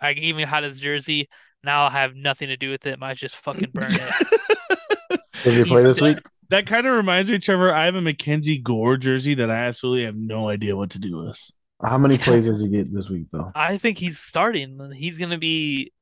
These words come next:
Speaker 2: Really?
Speaker 1: I think, yeah, and I think Justin Fields is gonna pick on him a lot, even though he's
Speaker 2: Shit.
Speaker 1: brand new to the team. And Justin Fields has been playing good.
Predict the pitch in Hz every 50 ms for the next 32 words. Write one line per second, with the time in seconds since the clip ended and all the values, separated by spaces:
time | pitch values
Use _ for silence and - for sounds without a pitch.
0 | - 107 101 104 110 131 165 294 - - 214 196 - _ _ _ _ _ _ _
1 | 160 185 196 160 151 147 151 - - 170 180 156 - - 156 147 - 165 143 -
2 | 160 165 160 143 147 147 143 135 - - 160 147 156 143 139 139 131 127 123 131
3 | 139 135 - - _ _ _ _ _ _ _ _ _ _ _ _ _ _ - 156
4 | 156 156 160 156 151 151 156 147 107 117 123 - 147 143 139 143 139 - 147 143
5 | 135 - - 147 139 135 135 135 135 _ - - - - - _ _ _ _ _
6 | _ _ _ _ _ _ - 175 151 139 147 165 - - 196 175 - 190 175 -
7 | - 156 160 170 - 170 160 147 170 156 151 151 147 143 143 143 139 139 -